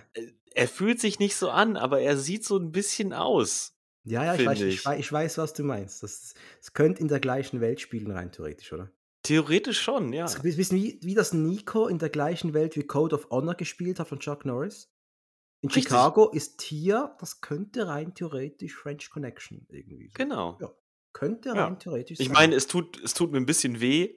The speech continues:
Speaker 1: French Connection in einem Atemzug mit einem Seagal-Film zu nennen. <laughs>
Speaker 2: Aber
Speaker 1: Aber
Speaker 2: irgendwie auch nicht.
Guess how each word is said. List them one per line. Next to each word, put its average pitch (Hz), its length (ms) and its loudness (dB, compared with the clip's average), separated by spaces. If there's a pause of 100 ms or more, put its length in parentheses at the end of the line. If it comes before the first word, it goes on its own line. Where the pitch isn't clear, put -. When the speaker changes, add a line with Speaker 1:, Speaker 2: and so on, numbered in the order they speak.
(180)
Speaker 1:
French 135 320 0
Connection 127 440 -2
in 113 140 -2
einem 117 580 -4 (420)
Atemzug 117 600 -2
mit 101 140 -6
einem 104 180 -4
Seagal-Film 139 720 2
zu - 120 -2
nennen. 143 400 0
<laughs> - 500 0
Speaker 2:
Aber 143 240 2
Speaker 1:
Aber - 60 -2
Speaker 2:
irgendwie 175 460 4
auch 127 200 2
nicht. - 500 -6